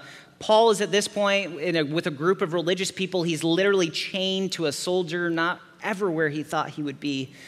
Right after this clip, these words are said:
But he offers these words to a group of religious people, not much unlike ourselves. He says, "The Holy Spirit spoke this truth to your ancestors through Isaiah the prophet."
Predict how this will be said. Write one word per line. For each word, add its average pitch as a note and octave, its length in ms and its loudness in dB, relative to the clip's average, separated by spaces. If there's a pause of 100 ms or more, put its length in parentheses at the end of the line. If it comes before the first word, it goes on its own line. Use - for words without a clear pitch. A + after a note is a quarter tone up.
(240)
But F3 100 2
he G3+ 60 4
offers A3 360 2
these A3 240 -2
words G3+ 380 6
to F#3+ 80 2
a E3+ 40 0
group F#3 240 0
of F#3 60 -2
religious F3 340 0
people, E3 280 -4
not D#3+ 320 0
much D#3+ 340 -2
unlike D3+ 460 -2
ourselves. C#3+ 580 -2
He D#3+ 80 -10
says, D#3+ 320 -2
"The E3+ 80 0
Holy E4+ 360 2
Spirit G#3 400 4
spoke G#3+ 280 -2
this B3+ 180 -2
truth F#3+ 360 0
to F#3 100 -6
your F3 200 -2
ancestors F3 880 -4 (460)
through E3 160 -2
Isaiah D#3+ 400 0
the E3+ 80 -2
prophet." C#3+ 540 -6